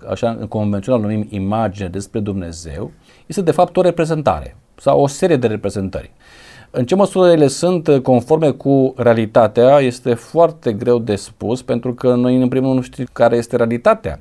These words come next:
despre Dumnezeu, nu? Singurul care a afirmat despre sine că este una cu Tatăl și care îl reflectă cu adevărat pe Tatăl a fost, uh, Iisus Hristos. Dar, în afară de Hristos, uh, toți ceilalți, uh, indivizi, uh,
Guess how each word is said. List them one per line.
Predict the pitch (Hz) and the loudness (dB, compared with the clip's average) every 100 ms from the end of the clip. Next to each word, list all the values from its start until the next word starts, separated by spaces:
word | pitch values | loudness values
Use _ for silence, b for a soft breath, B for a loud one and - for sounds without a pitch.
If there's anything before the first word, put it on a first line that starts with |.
| - | -16
despre | - 101 - | -10 -10 -8
Dumnezeu, | 90 104 131 147 - - _ | -6 0 0 2 -2 -6 _
nu? | 92 104 123 B B B B | -10 -8 -10 B B B B
Singurul | - 147 160 143 | -4 0 2 2
care | 120 120 113 | 4 4 4
a | 101 | 2
afirmat | - 107 127 | -2 -2 0
despre | 120 - 101 | -2 -2 -8
sine | - 135 | -4 -6
că | 107 107 | -6 -6
este | 95 - | -8 -4
una | 107 117 | -2 -2
cu | 101 90 | -4 0
Tatăl | 127 123 101 | 0 0 -6
și | - | -10
care | 117 95 92 92 90 | -8 -6 -6 -6 -6
îl | 98 87 87 | -6 -6 -6
reflectă | 87 82 - 196 196 92 80 _ _ | -8 -8 0 0 0 -8 -8 _ _
cu | 98 | -14
adevărat | 87 87 95 123 | -12 -8 -2 -2
pe | 123 76 | -2 -4
Tatăl | 131 143 127 | -2 0 -2
a | |
fost, | 104 - 156 - _ | -4 -6 -10 -10 _
uh, | 151 151 156 160 147 | -12 -10 -8 -8 -8
Iisus | 156 151 | -6 -8
Hristos. | - 202 - - - - b b b | -8 -10 -8 -10 -10 -20 b b b
Dar, | - | -6
în | 117 | -2
afară | 110 147 | 0 0
de | 139 | 0
Hristos, | 123 107 - 135 123 - | -4 -8 -4 -4 -4 -4
uh, | 110 | -4
toți | 98 143 135 | -2 -6 -4
ceilalți, | - 101 120 135 107 - - - | -6 -2 2 2 0 -14 -14 -8
uh, | 98 98 95 95 90 | -6 -4 -6 -8 -10
indivizi, | 92 95 95 104 120 110 107 | -10 -8 -8 -6 -6 -6 -8
uh, | 95 | -8